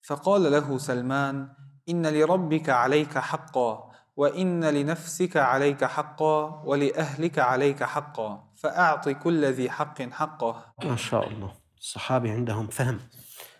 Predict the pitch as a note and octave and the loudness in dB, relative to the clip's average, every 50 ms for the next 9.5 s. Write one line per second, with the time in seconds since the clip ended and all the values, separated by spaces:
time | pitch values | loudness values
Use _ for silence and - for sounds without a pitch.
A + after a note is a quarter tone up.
0 | _ _ _ _ _ _ - - A2+ G#2+ - C3 C3 A#2+ A#2+ B2+ C#3 C#3+ - D3 | _ _ _ _ _ _ -12 -10 -10 -6 -2 -2 0 0 0 -2 -4 0 2 4
1 | C3+ A#2+ - G2 F#2+ G2 G2 - - - - - - - - - E3 D#3+ D#3+ D#3 | 4 4 4 2 2 0 -2 -4 -6 -10 -16 -18 -18 -14 2 4 8 8 8 8
2 | D3+ C#3+ D#3+ D#3+ D3 - - - A#2 G#2 G2+ G2+ F#2 G2 - _ _ _ _ _ | 8 6 6 4 4 4 2 2 2 0 0 0 -4 -6 -10 _ _ _ _ _
3 | - A2+ - D#3+ D#3+ D#3 D#3 D3+ E3 E3+ D3+ C3+ C#3 B2 - - D#3+ C#3+ C3+ C3+ | -10 0 4 6 8 8 8 8 8 6 6 6 4 2 4 2 4 4 4 2
4 | - D3+ C#3+ C#3+ C#3+ C#3 C3 B2+ C#3+ C#3 C3+ C3+ C3+ - - _ - - - - | 4 4 6 6 6 6 6 6 6 6 6 4 2 -4 -16 _ -18 -18 -18 -18
5 | - - _ _ - D3 D#3 F#3+ G3+ G3 - F3 E3+ F3+ D#3 C#3 C#3 D3 - C3+ | -20 -20 _ _ -6 0 2 2 2 2 4 2 4 4 4 4 2 2 0 -2
6 | - - D3 E3 - - E3+ D3+ D3 D3 - - - D3+ C#3+ C#3 C#3 - - - | 0 2 2 2 4 4 4 4 4 4 2 2 4 4 4 4 2 -4 -12 -18
7 | - _ _ _ _ _ - - - _ - - - C#3 C#3+ C3 D#3 E3 D#3 D3+ | -20 _ _ _ _ _ -20 -20 -20 _ -4 -2 2 2 4 6 8 6 6 6
8 | - D3+ D3+ D#3 D3+ - - D3 C3 C3+ A#2 - - D3 C#3+ C#3 C#3+ C3+ C3 B2+ | 6 4 4 4 4 2 2 2 2 2 0 0 0 -2 2 4 4 4 6 6
9 | C3+ C3+ C3+ C3 C3 C3 C3 - - - | 4 4 4 2 2 0 -2 -6 -10 -12